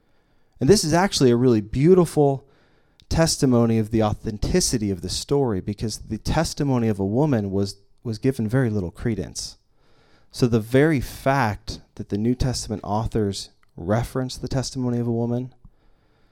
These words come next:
is a, is a beautiful testimony to the authenticity of it.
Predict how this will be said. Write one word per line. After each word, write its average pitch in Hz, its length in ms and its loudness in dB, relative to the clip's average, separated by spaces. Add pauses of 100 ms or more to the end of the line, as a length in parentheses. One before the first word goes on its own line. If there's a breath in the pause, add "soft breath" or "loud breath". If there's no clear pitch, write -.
(440)
is 110 180 -4
a, 101 80 2 (320)
is 107 140 -4
a 107 40 2
beautiful 117 360 0
testimony 98 560 -4
to - 200 -10
the 95 160 -4
authenticity 87 760 -8
of 57 120 -14
it. - 140 -18